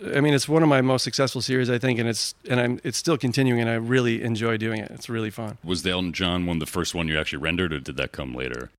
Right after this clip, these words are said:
Speaker 1: I think the first one I finished was this Harry Belafonte one.
Speaker 2: Mm-hmm.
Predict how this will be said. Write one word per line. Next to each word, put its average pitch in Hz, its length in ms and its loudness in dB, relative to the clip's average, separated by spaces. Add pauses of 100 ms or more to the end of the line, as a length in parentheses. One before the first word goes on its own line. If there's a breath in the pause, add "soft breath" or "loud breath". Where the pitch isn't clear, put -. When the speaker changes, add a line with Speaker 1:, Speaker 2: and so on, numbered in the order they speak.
(200)
Speaker 1:
I 131 80 -2
think 202 180 2
the 160 100 4
first 175 220 4
one 165 80 4
I 135 80 4
finished 151 400 2
was 131 220 0
this 117 160 -4
Harry 123 200 0
Belafonte 120 560 0
one. 143 200 -2
Speaker 2:
Mm-hmm. 82 220 -6